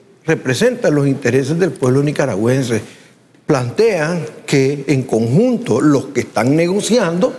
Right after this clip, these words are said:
¿verdad?, el gobierno y esa alianza cívica, soliciten que le levan-, que no se apliquen las sanciones, que no se pongan sanciones, que se levanten sanciones que van a afectar al pueblo nicaragüense.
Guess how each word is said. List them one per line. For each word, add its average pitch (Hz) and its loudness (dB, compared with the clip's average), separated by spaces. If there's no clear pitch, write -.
¿verdad?, 113 -2
el 131 2
gobierno 123 2
y 120 4
esa 113 0
alianza 175 0
cívica, 220 0
soliciten 151 -2
que 147 -2
le 131 0
levan-, 123 0
que 131 -2
no 156 4
se 208 -4
apliquen 160 0
las 135 -2
sanciones, 170 0
que 135 -2
no 143 2
se 208 -2
pongan 254 0
sanciones, 196 0
que 151 -2
se 156 -2
levanten 165 0
sanciones 151 0
que - -4
van 117 0
a - 2
afectar 196 -2
al 220 0
pueblo 220 2
nicaragüense. 226 0